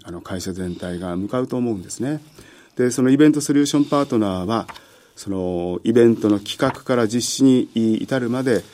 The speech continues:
その、クライアントの方々が遭遇するであろう、いろいろな課題を、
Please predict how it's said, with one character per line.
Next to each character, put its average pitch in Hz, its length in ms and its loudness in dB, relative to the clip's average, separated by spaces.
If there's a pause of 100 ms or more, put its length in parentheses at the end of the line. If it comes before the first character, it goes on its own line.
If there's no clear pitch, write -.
(220)
そ - 160 -14
の、 87 580 -4
ク 113 100 0
ラ 107 100 4
イ 110 80 6
ア 104 80 2
ン 98 60 -2
ト 107 100 0
の 101 140 2
方 120 260 -6
々 104 260 -4
が 110 200 -2 (340)
遭 143 260 6
遇 143 160 6
す 139 160 0
る 131 220 0 (140)
で 107 160 4
あ 120 80 2
ろ 123 340 2
う、 - 40 -2
い 101 40 -2
ろ 113 160 6
い 139 60 4
ろ 151 80 6
な 151 100 4
課 135 140 -2
題 127 260 2
を、 117 140 2